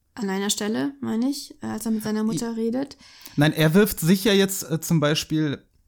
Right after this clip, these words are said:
Speaker 2: was übrigens, ähm, er wirft sich ja jetzt, äh, die, die,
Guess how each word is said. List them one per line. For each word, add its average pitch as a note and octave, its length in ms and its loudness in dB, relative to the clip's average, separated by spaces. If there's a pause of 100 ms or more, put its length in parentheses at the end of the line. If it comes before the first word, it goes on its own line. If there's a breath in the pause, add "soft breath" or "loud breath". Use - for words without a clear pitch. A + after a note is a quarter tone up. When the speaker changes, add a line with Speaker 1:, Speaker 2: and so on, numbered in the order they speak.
(280)
Speaker 2:
was C#3 240 -2
übrigens, C#3 520 0
ähm, A#2+ 680 -2 (220)
er B2+ 100 -4
wirft D3+ 180 0
sich D#3+ 140 -4
ja D3+ 80 2
jetzt, - 380 -2
äh, B2+ 200 0
die, A#2 440 -2
die, A2+ 180 -4